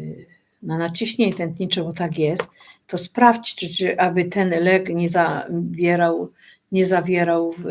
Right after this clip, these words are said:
w tym amlodyny albo, e, penyloprydu, e, tu, e, ponieważ, e, to, e, występują u was zawroty głowy, ból głowy,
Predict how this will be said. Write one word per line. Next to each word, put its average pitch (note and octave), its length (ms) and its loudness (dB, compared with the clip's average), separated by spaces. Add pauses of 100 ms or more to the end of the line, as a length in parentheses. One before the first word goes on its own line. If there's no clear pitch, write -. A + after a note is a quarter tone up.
(160)
w E3 80 -14
tym E3 340 -2
amlodyny F3 720 -2
albo, E3 600 -2
e, D#3+ 120 -2 (360)
penyloprydu, F3 1000 -2
e, G3 260 -10 (260)
tu, G#3+ 360 0 (420)
e, F3 140 -4
ponieważ, F3 720 0
e, E3 400 -4
to, E3+ 420 -2 (200)
e, - 180 -18 (420)
występują F#3 640 -2
u E3+ 140 -6
was E3 240 2
zawroty E3+ 440 -4
głowy, E3+ 380 0
ból D#3+ 280 -4
głowy, E3+ 560 -2